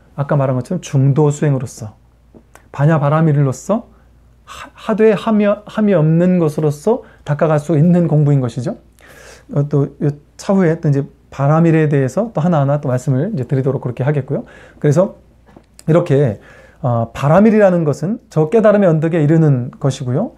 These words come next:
그래서 마하바냐, 크나큰 지혜로서 저 깨달음의 언덕에 이르는 그 바냐 지혜를 설한 가르침, 그것이 이제 바냐 심경이고요.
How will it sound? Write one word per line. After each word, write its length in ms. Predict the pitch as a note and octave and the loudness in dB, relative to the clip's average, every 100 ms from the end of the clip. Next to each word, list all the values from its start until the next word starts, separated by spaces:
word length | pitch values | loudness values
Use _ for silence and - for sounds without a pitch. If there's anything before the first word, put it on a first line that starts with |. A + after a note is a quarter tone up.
| - - | -20 -10
그래서 400 | D3+ C#3 G3+ - - - | -6 -2 -2 -4 -18 -8
마하바냐, 540 | C#3 C#3+ F#3+ F3+ D#3 D3 | -2 2 2 2 0 -4
크나큰 540 | - B3+ A#3 - G#3+ | -4 -2 -2 0 -2
지혜로서 640 | - F3+ E3 C#3+ - E3 - - | 0 0 0 0 -2 -4 -4 -16
저 280 | - D3+ D3 | -4 -2 0
깨달음의 640 | A3 G#3 G3 F#3+ F#3+ F#3+ G3 | 0 2 2 2 2 0 0
언덕에 440 | D3+ D3+ D#3+ D#3 C3+ | 2 2 2 2 2
이르는 340 | C#3+ C#3+ A2+ - _ _ _ _ _ _ _ _ _ _ _ _ _ _ _ _ _ - | 2 0 -2 -12 _ _ _ _ _ _ _ _ _ _ _ _ _ _ _ _ _ -4
그 440 | F3+ F#3+ F#3+ A3+ _ | 0 2 0 -6 _
바냐 280 | - D#3 E3+ | -2 0 2
지혜를 560 | D#3+ F3 E3 E3+ F3 F3+ | 0 0 2 2 0 -4
설한 380 | - E3+ A#2 - _ - | -4 -2 -2 -6 _ -4
가르침, 500 | D3 D#3 - C#3 A#2 - _ _ _ | 0 0 -2 -6 -6 -12 _ _ _
그것이 340 | - D#3 D3+ F3+ | -2 0 0 0
이제 120 | D3 | -2
바냐 340 | C#3 C#3 C#3+ B2 | 0 2 2 0
심경이고요. 1300 | - G3+ F3+ F#3 F3+ F#3 A3 _ D3 C3 D3 A2 | -2 0 2 2 2 -2 -10 _ -4 -2 -2 -4